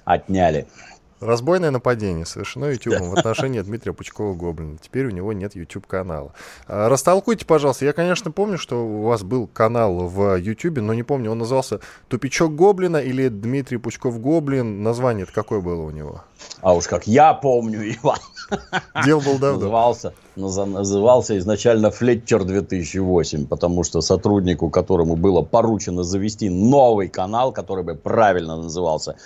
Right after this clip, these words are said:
Speaker 1: это был ленивый идиот, и он пошел к моему знакомому, выпросил у него его собственный канал, который назывался "Флетчер две тысячи восемь". Так получилось. Ну, а потом уже, когда развивались, там че-то переназвали в Дмитрий Пучков, естественно.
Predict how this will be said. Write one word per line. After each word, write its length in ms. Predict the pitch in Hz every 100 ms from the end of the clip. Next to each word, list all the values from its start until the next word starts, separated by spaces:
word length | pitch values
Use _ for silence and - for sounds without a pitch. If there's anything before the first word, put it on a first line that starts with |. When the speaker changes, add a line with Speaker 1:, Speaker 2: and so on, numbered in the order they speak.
| - _
Speaker 1:
это 180 | 92 90
был 220 | 82 85
ленивый 520 | 90 101 92 80 80
идиот, 500 | 78 92 117 165 156
и 100 | 95
он 280 | 113 90 90
пошел 340 | 90 - 87 80
к 60 |
моему 280 | 87 82 85
знакомому, 600 | 76 90 - 127 98 87
выпросил 560 | 85 123 98 90 95 87
у 60 |
него 440 | 92 95 87 78 78
его 300 | 101 101 90
собственный 500 | 85 156 151 123 92
канал, 320 | 80 85 76 71
который 340 | 78 107 120
назывался 460 | 82 73 87 90 76
"Флетчер 420 | 95 107 - 76
две 140 | 73
тысячи 320 | 71 80 - 71
восемь". 300 | 67 - 64 - - _
Так 260 | 110 107 -
получилось. 600 | 82 78 - 73 71 -
Ну, 80 |
а 60 | 127
потом 340 | 110 92 123
уже, 160 | 107 90
когда 240 | 85 80
развивались, 500 | 82 78 82 95 95 -
там 180 | 76
че-то 180 | - 76 -
переназвали 580 | 82 90 92 87 76
в 60 | 71
Дмитрий 320 | 85 82 73
Пучков, 440 | 71 78 - 127 -
естественно. 580 | 80 - 76 - 73